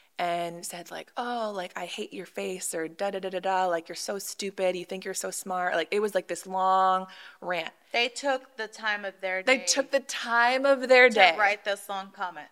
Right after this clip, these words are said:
Speaker 1: to
Speaker 2: okay?
Speaker 1: write something. And I, I could have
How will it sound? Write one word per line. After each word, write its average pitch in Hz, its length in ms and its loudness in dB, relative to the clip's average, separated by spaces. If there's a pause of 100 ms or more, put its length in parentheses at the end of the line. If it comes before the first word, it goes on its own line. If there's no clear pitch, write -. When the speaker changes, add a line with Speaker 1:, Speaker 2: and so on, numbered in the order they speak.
Speaker 1:
to 254 120 4
Speaker 2:
okay? 247 100 6
Speaker 1:
write 214 220 8
something. - 440 -4 (460)
And 208 520 6 (260)
I, 196 480 4 (240)
I 196 100 0
could 220 220 -6
have 208 180 -4